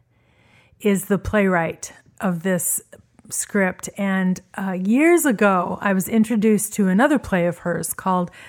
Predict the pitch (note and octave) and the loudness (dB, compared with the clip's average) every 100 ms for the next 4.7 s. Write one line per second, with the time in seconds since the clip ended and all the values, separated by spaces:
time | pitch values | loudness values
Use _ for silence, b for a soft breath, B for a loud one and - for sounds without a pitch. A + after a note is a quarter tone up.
0 | B F#3 F3+ F#3+ G3+ F#3+ C3 E3+ E3+ - | B 0 4 4 4 2 -2 -4 -4 -6
1 | - b b b b - E3+ F#3 F3+ F3+ | -10 b b b b -8 2 4 6 2
2 | - F#3+ G3 G#3 A#3 G#3+ G#3 - - G3 | 2 2 4 2 4 4 4 0 0 0
3 | F3 F3 E3 - F#3+ F3 E3+ D#3+ - - | 2 -2 -4 -4 -2 0 -2 -8 -20 -8
4 | G3 F3 F3+ E3+ - F#3 - | -4 -4 -2 -4 -4 -6 -8